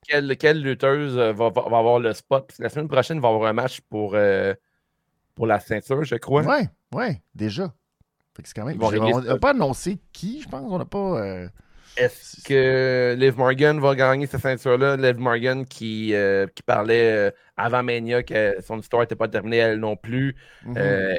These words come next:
Speaker 1: euh, j'aimais bien la version Liv Morgan hardcore qu'on nous a un peu présentée hier soir aussi. Euh,
Speaker 2: Ouais.
Speaker 1: tu sais, elle aussi sur les réseaux sociaux, un peu comme Drew, elle est un peu plus intense, euh, maintenant. Euh, sinon, il y a Nia Jax avec la ceinture, je sais pas si ça pourrait être intéressant.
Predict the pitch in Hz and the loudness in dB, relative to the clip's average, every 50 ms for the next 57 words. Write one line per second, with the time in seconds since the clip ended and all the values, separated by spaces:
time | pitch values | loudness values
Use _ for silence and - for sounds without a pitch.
0 | 98 107 107 101 98 98 104 - 113 113 120 123 127 156 175 175 147 127 117 123 | -2 0 0 0 0 0 -2 -2 -2 0 0 2 2 2 4 6 4 4 4 4
1 | 110 - - 139 139 135 127 113 120 120 113 117 113 131 135 127 113 113 104 - | 0 0 -2 -2 0 0 0 2 2 0 0 0 0 0 2 2 2 0 0 0
2 | 127 127 127 135 147 147 - 113 107 101 101 98 104 107 101 113 117 113 - 151 | 4 4 4 4 4 2 -2 -2 0 2 2 0 0 -2 -2 -2 -2 -2 -2 -4
3 | 147 - 127 113 117 113 - - 127 123 117 110 104 104 - - 123 123 120 113 | -6 -6 -4 -4 -4 -4 -4 -4 -2 0 2 2 2 0 -2 -2 0 0 0 0
4 | 107 104 - - 135 143 139 _ _ _ - - - _ - 95 95 95 95 95 | -2 -8 -12 -8 -8 -10 -10 _ _ _ -20 -20 -20 _ -8 -6 -4 -2 0 0
5 | 92 95 95 95 95 95 95 92 95 92 92 90 - 123 123 117 110 104 101 98 | 0 0 2 2 2 0 0 0 0 -2 -4 -4 -2 0 0 2 2 2 0 0
6 | 95 101 107 113 110 - 127 143 135 120 113 113 104 120 - 120 113 107 - 139 | 0 0 -2 -4 -6 -8 -6 -2 -2 -2 -2 -2 -4 -4 -2 -2 -2 -2 0 0
7 | 131 127 113 - 127 - 127 113 110 107 92 107 123 123 131 120 110 104 107 98 | 0 0 0 0 0 -2 -2 -2 -2 -4 -2 -2 0 2 4 4 4 2 2 0
8 | 110 95 - 127 123 113 - 117 117 120 123 - 113 107 104 101 101 104 104 101 | -2 -2 0 2 2 2 2 2 0 0 0 2 4 4 6 6 4 4 2 2
9 | 104 110 107 104 - 110 113 117 123 127 131 - _ _ _ _ _ _ _ _ | 2 0 -2 -2 -2 -2 0 0 2 0 0 -4 _ _ _ _ _ _ _ _
10 | - 107 104 101 98 98 98 - - 127 127 127 123 110 110 113 123 127 123 117 | -2 0 2 2 2 2 0 -2 -2 0 2 2 2 2 4 4 4 6 6 4
11 | 113 113 127 131 131 123 - 110 - 113 110 - - 113 107 - - 123 123 110 | 4 6 6 6 6 6 2 -4 -2 -2 -4 -2 -2 -6 -6 -2 0 0 2 2
12 | 113 98 - 101 - 123 - - - - 110 107 107 104 - 110 104 107 101 95 | 0 -2 -2 -2 -4 -4 -4 -4 -6 -4 -2 -2 -2 0 0 0 2 2 0 -2
13 | - - - 113 113 117 120 | -2 -6 -4 -2 -2 0 -2